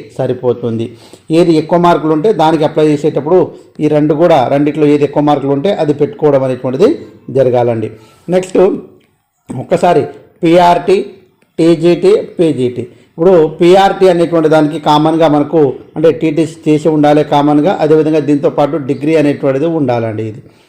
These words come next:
అదే రకంగా పీఆర్టీకు పేపర్ వన్ క్వాలిఫై అయి ఉండాలి. పేపర్ వన్ అనేటువంటిది టెట్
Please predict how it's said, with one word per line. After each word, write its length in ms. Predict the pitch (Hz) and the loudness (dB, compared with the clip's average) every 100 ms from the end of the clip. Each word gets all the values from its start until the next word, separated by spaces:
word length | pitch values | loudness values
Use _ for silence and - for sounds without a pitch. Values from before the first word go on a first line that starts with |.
| _ - | _ -6
అదే 140 | 156 170 175 | 2 4 4
రకంగా 280 | 170 170 143 - | 0 0 0 2
పీఆర్టీకు 460 | 180 175 180 175 180 - | 2 2 0 -2 -2 2
పేపర్ 380 | 180 185 208 180 139 | 2 2 2 0 2
వన్ 160 | 175 196 - | 0 0 -2
క్వాలిఫై 460 | 170 156 151 156 151 | 0 2 0 0 0
అయి 180 | 151 160 165 | 2 0 0
ఉండాలి. 320 | 143 123 117 - | 0 0 -4 -4
పేపర్ 300 | 156 170 170 151 | -2 0 0 0
వన్ 120 | 160 165 | 0 0
అనేటువంటిది 680 | 156 147 156 143 143 160 135 - - _ _ | -2 -2 -2 -2 -4 -2 -2 -4 -16 _ _
టెట్ 240 | 165 165 | -2 2